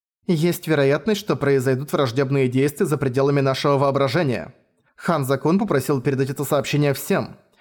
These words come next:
Рентян, закончи свою задачу. Мы будем здесь и будем внимательно следить за конференц-залом. Тация-кун, пожалуйста, также будь осторожен. Хорошо.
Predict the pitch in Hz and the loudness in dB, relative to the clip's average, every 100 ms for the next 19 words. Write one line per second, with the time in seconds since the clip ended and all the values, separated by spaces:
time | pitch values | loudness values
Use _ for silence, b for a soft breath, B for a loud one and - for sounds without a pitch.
0 | b - 151 156 139 139 139 190 196 - | b -2 0 2 2 2 2 0 -4 -6
1 | 139 147 139 160 - - 160 135 135 120 | -4 0 0 0 -2 0 2 2 0 0
2 | - 117 - b b _ 277 220 180 151 | -2 -8 -10 b b _ 0 0 0 -2
3 | 113 147 226 175 139 143 202 139 127 131 | 0 0 0 -2 0 0 0 0 0 -2
4 | 277 285 - 135 139 240 254 175 143 127 | -2 -6 -4 -4 -2 -2 -2 0 0 0
5 | 123 123 90 64 - _ _ - 143 - | 0 0 -2 -8 -20 _ _ -4 -2 0
6 | 135 127 175 196 - - 135 135 143 - | 0 2 2 0 -2 -4 0 0 0 0
7 | 175 196 - 151 131 127 226 143 131 170 | -2 -2 -4 -4 -2 0 0 0 -2 0
8 | 135 113 107 - - _ _ _ _ - | -2 -2 -8 -16 -20 _ _ _ _ -2
9 | 165 139 - 120 | 0 0 -2 -8